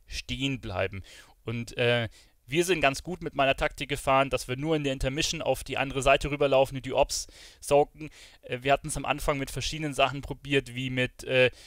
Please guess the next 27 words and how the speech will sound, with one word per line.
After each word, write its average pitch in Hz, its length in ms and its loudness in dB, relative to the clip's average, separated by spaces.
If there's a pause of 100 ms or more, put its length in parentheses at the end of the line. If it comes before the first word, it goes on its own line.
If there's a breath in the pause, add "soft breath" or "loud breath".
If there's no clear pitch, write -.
(220 loud breath)
ähm, 123 220 -12
zwei 120 200 6
Leute 131 200 4
sprechen 127 240 -2
sich 120 160 -6
ab 135 160 -2
und 139 80 -8
saugen 127 300 0
gegenseitig 139 420 2
die - 100 -10
Orbs. - 260 2 (200 loud breath)
Man, 131 220 -6
man 139 120 0
blickt - 280 4
irgendwann 139 320 2
nicht 127 180 0
rum. 143 140 -2
Die, 123 80 -6
teilweise 143 440 4
fliegen 147 260 -8
die 139 100 -4
Orbs 135 200 0
von - 120 -6
einem 135 240 -2
so 143 180 -4
weit 131 260 6
weg, - 220 -2